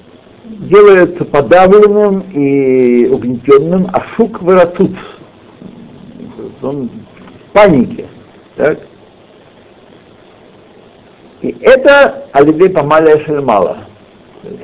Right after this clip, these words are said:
это, так сказать, э, высший суд, высшие ангелы, все, все это наблюдают, и все это, все это не делают. Однако истина заключается в том, что он сделался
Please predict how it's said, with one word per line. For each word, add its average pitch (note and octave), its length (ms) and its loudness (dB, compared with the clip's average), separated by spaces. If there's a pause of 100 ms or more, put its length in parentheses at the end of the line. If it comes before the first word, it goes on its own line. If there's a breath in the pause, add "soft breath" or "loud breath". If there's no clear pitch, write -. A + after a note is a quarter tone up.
(100)
это, - 300 -16
так - 40 -20 (120)
сказать, - 180 -16 (100)
э, F#2 600 -10 (840)
высший A#2 480 -6 (120)
суд, F3+ 260 -4
высшие A2 480 -4
ангелы, D3+ 560 -4
все, G#2+ 160 -10
все - 140 -10
это - 140 -12
наблюдают, A2+ 600 -2
и C3 120 -10
все C3 120 -4
это, F2 560 -2 (400 loud breath)
все D3+ 120 2
это D#3+ 120 2
не G3 120 2
делают. B3+ 460 2 (720 soft breath)
Однако E3+ 440 2
истина F3+ 720 -2
заключается C#3 680 0
в - 100 -18
том, F#3+ 460 2 (800 loud breath)
что D3+ 280 2
он G3+ 180 -2
сделался D#3+ 680 2